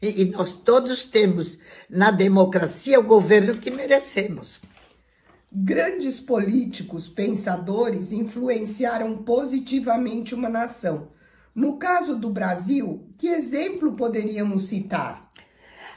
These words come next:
Speaker 1: Ah, nós tivemos muitos bons políticos. Nós não gostaríamos de citar nomes pra, muitas vezes,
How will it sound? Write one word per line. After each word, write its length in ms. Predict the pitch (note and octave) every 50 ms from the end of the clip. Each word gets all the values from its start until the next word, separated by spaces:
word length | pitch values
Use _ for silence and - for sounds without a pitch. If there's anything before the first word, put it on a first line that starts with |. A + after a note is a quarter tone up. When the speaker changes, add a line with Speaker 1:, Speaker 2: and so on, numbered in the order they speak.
| - -
Speaker 1:
Ah, 180 | A#3 A#3 A3+
nós 320 | A3 A#3+ B3 C#4+ C#4 C#4+ G3+
tivemos 580 | C#4 A#3+ G3+ A3+ A#3 A#3+ A#3+ A3 G#3 F3+ -
muitos 920 | F3+ F#3+ G3 G3 G#3+ A#3 B3+ C4+ C#4 C#4 B3 G3 E3 F3+ - E3+ D#3+ C#3 D3
bons 760 | D3+ D3 C#3 F3+ E3+ D#3 D3+ D#3 D3 - - - - - - - - - - - - - _ -
políticos. 880 | G3+ G3+ F#3 D#3+ F3+ F#3 - - - D#3 - - - - A3 - - - - - - - -
Nós 360 | - F#3 G#3 A#3+ B3 A3+ G#3 G#3+
não 300 | A#3 B3+ B3+ A3 - - - A#3+ A3 G3+ F#3+
gostaríamos 720 | G3+ G#3+ G3 G3+ - A3+ G3+ F#3+ G3+ A3 G#3 G#3 G3 F3+ -
de 160 | D#3 F#3+ F#3
citar 640 | F#3+ - - F3+ - - - F#3 F3 E3+ D#3+ D#3
nomes 680 | F3 F#3+ G#3 B3 C4 B3 G#3+ F#3 E3+ E3 - - - - - - - - - - - _
pra, 400 | - G3+ G3+ G#3 G#3 G3+ F#3+ F3
muitas 580 | F3+ G#3 A#3 A#3 G#3 - - A3 G#3 F3 D#3 D#3
vezes, 680 | D#3+ G#3 A3+ A#3 A3+ F#3+ F#3 A3 A3 F#3+ G3+ - -